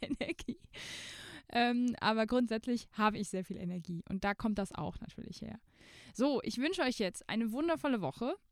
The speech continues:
Ähm, ich bin im Moment ein bisschen an ein paar Projekten dran, an Podcast-Folgen, die auch ein bisschen intensiver und länger werden und thematisch auch ein bisschen, ähm, ja, auch, ich sag mal, wissenschaftlich fundierter sind. Deswegen bin ich da ein bisschen am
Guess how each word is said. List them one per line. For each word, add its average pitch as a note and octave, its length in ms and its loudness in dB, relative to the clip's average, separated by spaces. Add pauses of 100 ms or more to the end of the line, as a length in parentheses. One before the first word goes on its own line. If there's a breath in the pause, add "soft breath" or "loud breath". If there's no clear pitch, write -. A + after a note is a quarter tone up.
(220)
Ähm, B3+ 440 4
ich - 160 -4
bin D#4+ 100 2 (120)
im - 80 2
Moment C#4 300 4
ein C4+ 80 4
bisschen C#4 260 0
an A#3+ 160 2
ein A#3+ 60 2
paar C4+ 140 4
Projekten A#3+ 460 0
dran, A#3+ 340 0
an G#3+ 160 0
Podcast-Folgen, A#3+ 800 -2
die A3 140 -2
auch - 100 -4
ein A3+ 120 0
bisschen A#3 380 -2 (160)
intensiver B3+ 640 2
und A3+ 100 0
länger A3 360 2
werden G3+ 400 0
und G#3 160 0
thematisch A#3 540 0
auch A3+ 160 -2
ein A3+ 140 0
bisschen, A3 500 0 (840 loud breath)
ähm, A3 680 2
ja, G3+ 280 2
auch, G#3 140 0 (340)
ich - 200 -6
sag A#3+ 120 2
mal, A3+ 200 4
wissenschaftlich B3 560 0
fundierter C4 640 2
sind. D#4 520 0
Deswegen B3 320 -2
bin A#3+ 120 2
ich C4+ 100 0
da B3 80 -2
ein A3+ 60 0
bisschen A#3+ 240 0
am A3 100 0